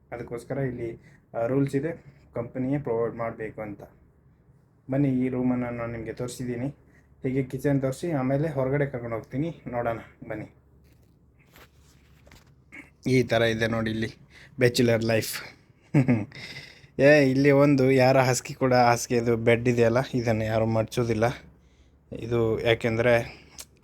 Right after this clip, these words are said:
ಇಲ್ಲಿ ಕೆಲಸ ಮಾಡೋ ಸಾಕಾಗಿರ್ತದೆ ಪಾಪ, ಅವರು ಬಂದು ಹಾಗೆ ಬಂದು ಮಲಗಿ ಎದ್ದು ಹೋಗೋದು, ಬರೋದು, ಮಲಗೋದು, ಎದ್ದು ಹೋಗೋದು. ಹಾಗೆ ನಾನು ಕೂಡ ಹಾಗೆ ಮಾಡ್ತೀನಿ,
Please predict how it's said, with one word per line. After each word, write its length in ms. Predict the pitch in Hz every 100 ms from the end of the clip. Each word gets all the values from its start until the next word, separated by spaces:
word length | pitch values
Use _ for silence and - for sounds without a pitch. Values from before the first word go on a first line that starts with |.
| 120
ಇಲ್ಲಿ 240 | 120 131
ಕೆಲಸ 280 | 123 123 -
ಮಾಡೋ 420 | 127 127 127 127
ಸಾಕಾಗಿರ್ತದೆ 680 | 123 123 127 120 120 117 120
ಪಾಪ, 240 | 123 117
ಅವರು 220 | 120 123 117
ಬಂದು 600 | 123 123 151 - - - - - - - - - _ _
ಹಾಗೆ 480 | 131 131 127 127 - 135
ಬಂದು 260 | 139 143 147 - - -
ಮಲಗಿ 320 | 127 127 135 139 131 120
ಎದ್ದು 160 | 123 127
ಹೋಗೋದು, 320 | 123 127 151 160 - -
ಬರೋದು, 320 | 123 131 143
ಮಲಗೋದು, 420 | 120 120 123 139 151 - 120
ಎದ್ದು 140 | 117
ಹೋಗೋದು. 220 | 107 107 107
ಹಾಗೆ 220 | 110 113
ನಾನು 300 | 110 113 117
ಕೂಡ 160 | 120
ಹಾಗೆ 200 | 113 113
ಮಾಡ್ತೀನಿ, 460 | 117 110 - 113